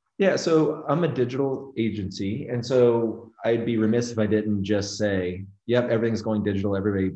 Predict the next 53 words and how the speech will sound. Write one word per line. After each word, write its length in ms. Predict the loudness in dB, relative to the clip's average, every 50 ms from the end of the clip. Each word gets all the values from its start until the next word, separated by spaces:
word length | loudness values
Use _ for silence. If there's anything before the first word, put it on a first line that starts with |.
| -8 -14 -8
pour 140 | -4 -4 -2
your 120 | -2 -2
money 200 | -4 -4 -6 -6
into 160 | -8 -10 -10 -8
digital." 540 | -8 -10 -10 -10 -10 -10 -8 -8 -10 -10 -14 _ _ _ _ _ _ _ -2
Um, 400 | -2 0 0 -2 -2 -4 -4 -2
but 100 | -2 0
I'm 60 | 0
not, 240 | 0 -2 -2 -4 -4
I'm 120 | -4 -2 -2
not 180 | -2 -2 -4
sure 200 | -4 -6 -4 -4
that 80 | -2 -2
that's 220 | -2 -2 -2 -4 -6
necessarily 440 | -8 -8 -8 -6 -4 -4 -4 -4
the 60 | -4 -4
right 300 | -4 -4 -4 -6 -6 -8 -10 -12
answer. 480 | -12 -12 -12 -10 -10 -10 -10 -12 -14 -18 -20 -20 -20 _ _ _ _ _ _ _ _ _ _ _ _ -16 -16 -16 -20 _ _ _ _ _ _ _ _ -2
I'm 120 | 0 0
a 40 | 0
little 180 | 0 0 0
bit 160 | 0 -2 -2 -2
conflicted 480 | -4 -6 -4 -2 -4 -4 -2 -4 -4
on 100 | -2 -2
this 220 | -2 -4 -4 -8 -10
one. 240 | -10 -10 -10 -6
Do 100 | -2 -2
I 60 | -2 -2
think 420 | -2 -2 -4 -4 -4 -4 -4 -4
people 300 | -4 -4 -2 -2 -2 -2
have 160 | -2 -2 -4
shifted 540 | -4 -4 -4 -4 -4 -4 -4 -4 -4 -4 -6
to 100 | -8 -4
digital 800 | -2 -2 -2 -2 -2 -2 0 0 0 0 0 0 -2 -4 -6 -8
in 280 | -6 -4 -4 -2 -2 -2
a 100 | -2 -4
high, 240 | -4 -4 -2 -2 -2
at 180 | -2 -4 -4
a 60 | -4 0
much 240 | 0 0 -2 0
higher 220 | -2 -2 0 0 0
rate 180 | -2 -2 -2
than 100 | -2 -4
anyone 240 | -2 -2 -2 -2 -2
ever 160 | -2 -2 -4
expected? 460 | -6 -6 -6 -8 -8 -6 -6 -8 -8 -6
Yes, 420 | -4 -2 -2 -2 -4 -8 -12 -10 -10
we've 120 | -8 -4
got 180 | -2 -2 -4 -4
stats 520 | -6 -4 -2 0 0 0 0 -4 -8 -12
that 140 | -12 -14 -10
prove 220 | -10 -10 -10 -10
that. 320 | -10 -12 -12 -12 -14 -18